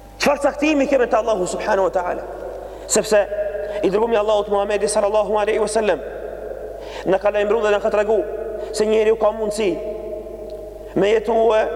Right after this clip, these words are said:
gjatë gjithë jetës si musliman dhe me i mbet një pllom dhe me ndrua libri i Allahut dhe me vdek njeriu si shka. Dhe ka mundësi njeriu me jetu e si jo besimtar dhe me i mbet një pllom për me vdek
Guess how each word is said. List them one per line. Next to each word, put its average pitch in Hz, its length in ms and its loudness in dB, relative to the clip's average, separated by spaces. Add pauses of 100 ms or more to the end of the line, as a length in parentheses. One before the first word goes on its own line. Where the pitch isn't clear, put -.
(320)
gjatë 196 260 2
gjithë 247 260 0
jetës 233 280 -2
si 247 140 2
musliman 240 500 0 (520)
dhe 196 120 2
me 226 120 4
i 220 60 2
mbet 254 260 2
një 220 160 2
pllom 262 400 2 (1080)
dhe 175 160 4
me 165 180 4
ndrua 165 380 4
libri 175 380 2
i 170 60 6
Allahut 175 360 2
dhe 156 80 0
me 156 80 0
vdek 165 200 -2
njeriu 151 200 -2
si 127 120 -6
shka. 139 180 0 (680)
Dhe 160 100 4
ka 208 180 4
mundësi 214 320 -2 (540)
njeriu 233 300 4
me 220 140 4
jetu 220 320 2
e 208 80 2
si 226 160 2 (440)
jo 214 120 6
besimtar 220 560 2 (1500)
dhe 202 160 4
me 226 140 2
i 226 60 2
mbet 240 240 2
një 226 160 4
pllom 240 300 2
për 220 120 2
me 220 100 4
vdek 220 300 0